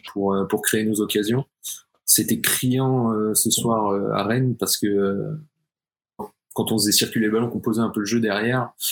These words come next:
euh, Boulaya venait, euh, se positionner derrière Angban et Fofana pour aller envoyer des ballons longs, euh, à nos attaquants. C'est-à-dire que, à part lui, il y a personne qui sait faire ça. Et, euh,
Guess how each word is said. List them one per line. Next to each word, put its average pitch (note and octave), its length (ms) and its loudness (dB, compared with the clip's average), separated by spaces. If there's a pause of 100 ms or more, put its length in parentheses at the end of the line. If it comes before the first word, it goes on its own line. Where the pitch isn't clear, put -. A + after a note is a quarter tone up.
(340)
euh, G2+ 320 0
Boulaya A2 540 0
venait, A#2 560 0
euh, F#2 140 -4
se - 160 4
positionner A2 540 2
derrière A#2 640 0
Angban B2 440 0
et A#2 60 2
Fofana A#2 640 0 (1400)
pour A#2 160 0
aller A#2 200 2
envoyer A2+ 340 2
des A2 100 0
ballons G#2 340 0
longs, A2+ 280 2
euh, G2+ 180 -2
à G#2 60 -2
nos G#2+ 180 0
attaquants. A2 320 2
C'est-à-dire G#2 420 0
que, G#2+ 200 -2 (320)
à B2 80 -2
part A#2 180 0
lui, C3+ 140 0
il - 20 2
y A#2 40 2
a G#2 40 -4
personne B2 340 0
qui - 100 2
sait G2+ 140 4
faire G2+ 140 0
ça. - 240 -4 (200)
Et, G#2 220 0
euh, G2+ 320 0